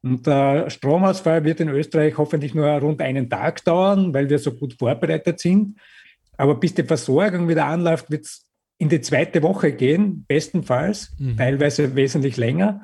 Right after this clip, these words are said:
Speaker 2: Mhm.
Speaker 1: Äh, und das haben wir aber kaum auf dem Radar. Und auch bei der Vorbereitung von Organisationen stelle ich das leider auch immer wieder fest, dass man zwar auf das Notstromagregat denkt und auf diesen,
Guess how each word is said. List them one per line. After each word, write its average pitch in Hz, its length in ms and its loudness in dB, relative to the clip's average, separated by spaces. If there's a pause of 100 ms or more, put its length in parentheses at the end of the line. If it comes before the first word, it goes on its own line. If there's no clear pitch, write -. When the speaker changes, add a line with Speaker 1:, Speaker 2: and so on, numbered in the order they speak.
Speaker 2:
Mhm. 123 320 -4 (140)
Speaker 1:
Äh, 151 160 2
und 160 400 -4
das 147 240 0
haben 156 180 2
wir 151 100 4
aber 147 200 2
kaum 156 480 0
auf 131 160 -6
dem 139 160 -2
Radar. 120 400 0
Und 127 160 -2
auch 139 200 0
bei 160 120 -2
der 143 120 0
Vorbereitung 156 800 -2
von 139 140 -8
Organisationen 135 1080 -2
stelle 151 240 -2
ich 151 100 -4
das 143 220 -4
leider 131 260 0
auch - 200 -2
immer 160 240 2
wieder 160 160 0
fest, 151 360 -2 (340)
dass 123 120 -4
man 135 140 0
zwar 127 160 2
auf 123 80 -4
das 127 160 -4
Notstromagregat 156 1000 -2
denkt 165 300 -4
und 127 160 0
auf 123 160 0
diesen, 123 500 -2